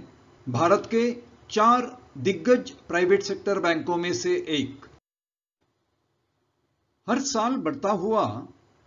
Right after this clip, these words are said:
huge profits, जिसके कारण company के नेटवर्थ में बढ़त, नेटवर्थ रहा है एक ascending channel में। growth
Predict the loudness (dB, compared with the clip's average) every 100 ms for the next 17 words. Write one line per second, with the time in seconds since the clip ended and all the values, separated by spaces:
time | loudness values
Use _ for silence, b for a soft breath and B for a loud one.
0 | _ _ -2 2 2 0 -4 -4 -4 -6
1 | -10 -12 -14 -18 _ 0 4 6 6 6
2 | 4 2 0 -4 -14 -20 -20 -20 -20 -20
3 | -20 -4 0 2 6 4 4 2 2 2
4 | 2 2 0 4 6 6 2 -10 -16 -2
5 | 0 4 4 4 0 -12 -6 -2 0 0
6 | -2 -6 -12 -20 -4 -2 0 -2 -4 -2
7 | -2 -4 -4 -2 0 0 -2 -6 -12 -20
8 | _ 2 10 10 10 2